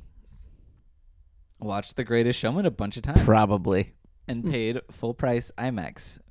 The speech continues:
Speaker 1: for it.
Speaker 2: <laughs>
Speaker 1: I would have seen it a third time.
Speaker 2: Yeah.
Speaker 1: But, well, 'cause Sergio and I, we went to Primm Valley, which is the fake Vegas on the border of Nevada.
Speaker 2: Ooh.
Speaker 1: Um, just 'cause he got, like, a discount to the hotel there, and it was
Speaker 2: Okay.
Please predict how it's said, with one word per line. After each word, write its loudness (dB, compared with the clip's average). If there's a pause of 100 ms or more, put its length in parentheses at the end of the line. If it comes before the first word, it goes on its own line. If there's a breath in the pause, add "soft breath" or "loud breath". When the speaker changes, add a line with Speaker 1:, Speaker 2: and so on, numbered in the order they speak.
(100)
Speaker 1:
for -8
it. -12 (300)
Speaker 2:
<laughs> -4
Speaker 1:
I 6
would 6
have 0
seen 0
it 0
a 0
third -4
time. -2 (100)
Speaker 2:
Yeah. 0 (180)
Speaker 1:
But, 0
well, 4
'cause 0 (400)
Sergio 0
and 0
I, 0 (100)
we -2
went -4
to -2 (140)
Primm -2
Valley, -2
which -4
is -8
the -8
fake -4
Vegas -4
on -6
the -2
border -2
of -4
Nevada. -4 (260)
Speaker 2:
Ooh. 4 (240)
Speaker 1:
Um, 0
just -12
'cause -4
he -4
got, 2
like, -4
a -2
discount -6
to -10
the -6
hotel -8
there, -8
and -6
it 4
was 0
Speaker 2:
Okay. 0